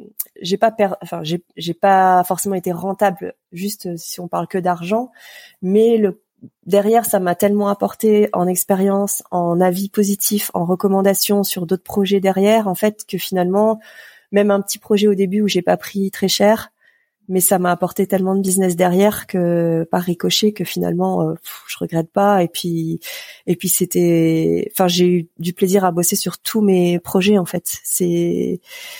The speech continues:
et ils sont tous différents, les clients sont tous différents, ils ont tous des profils, euh, des personnalités très différentes. Et, mais, euh, c'est ça qui est super chouette, c'est qu'il n'y a pas de routine, en fait.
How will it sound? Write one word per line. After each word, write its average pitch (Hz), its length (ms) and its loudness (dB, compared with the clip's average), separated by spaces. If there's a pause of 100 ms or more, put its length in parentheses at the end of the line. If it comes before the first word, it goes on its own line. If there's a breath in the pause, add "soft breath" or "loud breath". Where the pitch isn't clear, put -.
(500 loud breath)
et 170 320 0
ils 170 80 2
sont 175 160 -4
tous 208 200 0
différents, 196 640 0
les 208 140 2
clients 175 240 -2
sont 170 160 -4
tous 190 180 -4
différents, 190 400 0
ils 175 80 0
ont 160 40 -2
tous 180 180 -4
des 185 120 2
profils, 185 460 -4
euh, 170 140 0
des 165 200 0 (300)
personnalités 180 600 -2
très - 180 -2
différentes. 185 640 0
Et, 170 560 0
mais, 185 320 2
euh, 165 160 4
c'est - 200 -2
ça 202 140 2
qui - 180 -6
est 165 40 0
super 175 400 -6
chouette, 196 220 -2
c'est - 160 -8
qu'il 170 220 -4
n'y 170 80 0
a 170 40 -4
pas 175 120 2
de 165 60 -2
routine, 175 380 -2
en 156 80 -8
fait. - 320 -14